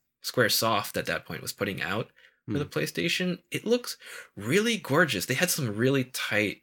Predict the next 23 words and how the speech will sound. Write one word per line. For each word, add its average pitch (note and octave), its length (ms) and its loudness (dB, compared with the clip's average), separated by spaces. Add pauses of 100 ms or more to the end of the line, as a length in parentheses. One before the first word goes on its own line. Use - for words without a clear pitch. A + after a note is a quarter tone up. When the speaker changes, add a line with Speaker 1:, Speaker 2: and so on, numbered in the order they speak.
Speaker 1:
artistic G2+ 460 -4
direction F2 560 0
for - 220 -8
this E2 160 -4
game. E2 440 -8
I A#2 100 0
mean, B2 100 0
I B2 60 4
can't - 240 0
really C#3+ 140 -2
say B2+ 180 2
anything B2+ 300 0
about G#2+ 240 0
the F#2+ 200 0
human D#3 680 -6 (560)
art B2 200 -2
design E3+ 460 0
'cause A2+ 180 -4
it's A#2+ 140 -2
got, - 180 4
like, B2 160 2
this A#2 260 -4 (440)
really B2 800 0